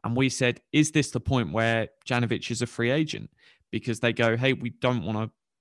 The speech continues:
risk exposing Johnny Stanton back to waivers," but they did make that decision,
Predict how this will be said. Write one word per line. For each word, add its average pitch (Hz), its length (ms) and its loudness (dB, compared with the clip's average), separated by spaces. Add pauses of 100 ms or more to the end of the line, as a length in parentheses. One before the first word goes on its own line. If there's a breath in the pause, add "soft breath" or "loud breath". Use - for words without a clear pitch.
risk 127 580 -4
exposing 123 600 0
Johnny 113 220 -2
Stanton 107 440 -4
back - 280 2
to 101 120 -4
waivers," 139 560 2 (400 loud breath)
but - 80 -8
they 120 100 0
did 156 280 2 (120)
make 110 240 -4
that - 200 -4
decision, 117 540 -4